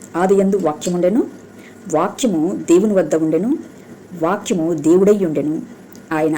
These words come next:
ఆది యందు దేవుని వద్ద ఉండెను, సమస్తమును ఆయన మూలముగా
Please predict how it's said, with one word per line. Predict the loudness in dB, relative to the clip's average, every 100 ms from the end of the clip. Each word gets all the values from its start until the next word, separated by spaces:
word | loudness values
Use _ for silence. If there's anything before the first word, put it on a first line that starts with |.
| -2
ఆది | -2 -2
యందు | -2 -2
దేవుని | -2 0 2 2
వద్ద | -2 -2
ఉండెను, | -4 -2 -4 -6 -10 -20 -20 -20 -20 -20 -20 -20 -20 -20 -20 -10 -6
సమస్తమును | -4 -2 -4 -2 0 0 0
ఆయన | 0 0
మూలముగా | 0 -4 -4 -6